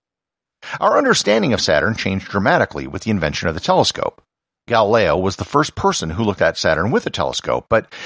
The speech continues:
his telescope wasn't good enough to resolve its primary feature, its rings. Galileo just saw two blobs on either side and figured that they were moons, but they weren't like the moons that he saw around Jupiter.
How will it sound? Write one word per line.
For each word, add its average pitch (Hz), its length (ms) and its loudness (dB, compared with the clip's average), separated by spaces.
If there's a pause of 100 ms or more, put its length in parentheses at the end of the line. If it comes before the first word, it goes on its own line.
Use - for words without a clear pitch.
(120)
his 170 180 2
telescope - 600 2
wasn't 175 380 0
good 220 160 0
enough 82 320 0
to - 120 -4
resolve 98 460 0
its - 140 -8
primary 82 460 -2
feature, 82 480 -8 (340)
its - 180 0
rings. 73 540 -4 (720)
Galileo 208 640 0
just 120 220 0
saw 104 200 0
two 127 180 -2
blobs 90 480 0
on 90 80 -2
either 76 180 -8
side 95 400 0
and 120 140 -2
figured 87 240 -2
that 85 100 0
they 98 80 0
were 80 140 -2
moons, 190 580 -2 (180)
but 135 120 -2
they 117 120 2
weren't 139 360 -2
like 185 240 -2
the 170 80 0
moons 101 380 2
that 120 100 2
he 143 100 -6
saw 76 260 2
around 73 300 -2
Jupiter. - 420 -4